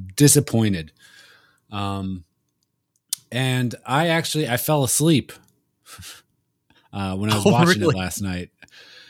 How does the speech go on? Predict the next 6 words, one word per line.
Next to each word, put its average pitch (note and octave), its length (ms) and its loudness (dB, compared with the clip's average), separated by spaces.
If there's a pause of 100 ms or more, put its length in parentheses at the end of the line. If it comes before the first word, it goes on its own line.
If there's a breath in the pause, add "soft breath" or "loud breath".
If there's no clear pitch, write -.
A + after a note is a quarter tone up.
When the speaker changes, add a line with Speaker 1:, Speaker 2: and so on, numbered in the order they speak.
(280 loud breath)
Speaker 1:
Um, G2+ 500 -4 (320)
yeah, A2+ 500 2 (120)
I G2 80 -8
fell C#3 300 0
asleep C3+ 520 4 (260)
right B2 720 2